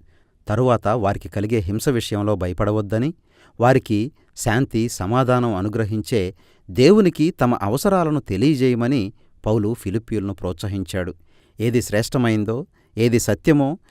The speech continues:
ఏది రమ్యమో దానిమీద తమ ఆలోచనలను లగ్నం చేయడం ద్వారా ఆ శాంతి, సమాధానాలు లభిస్తాయని పౌలు వారితో చెప్పాడు. మనం ఆరోపించడానికి ఎప్పుడూ ఏదో ఒకటి ఉంటుంది.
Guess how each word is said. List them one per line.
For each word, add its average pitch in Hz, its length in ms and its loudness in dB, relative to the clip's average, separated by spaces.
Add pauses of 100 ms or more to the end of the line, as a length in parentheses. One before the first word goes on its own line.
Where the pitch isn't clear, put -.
(160)
ఏది 127 220 4
రమ్యమో 156 600 2 (320)
దానిమీద 117 500 2 (180)
తమ 104 160 -2 (120)
ఆలోచనలను 135 840 0 (320)
లగ్నం 101 340 2 (120)
చేయడం 107 300 2
ద్వారా 127 360 0 (340)
ఆ 95 100 0
శాంతి, 107 500 0
సమాధానాలు 104 760 0
లభిస్తాయని 104 720 0
పౌలు 98 500 -4
వారితో 87 320 -4
చెప్పాడు. 87 460 -4 (500)
మనం 92 220 0 (100)
ఆరోపించడానికి 95 880 -2
ఎప్పుడూ 107 460 -2 (380)
ఏదో 160 260 8
ఒకటి 156 260 4
ఉంటుంది. 117 460 0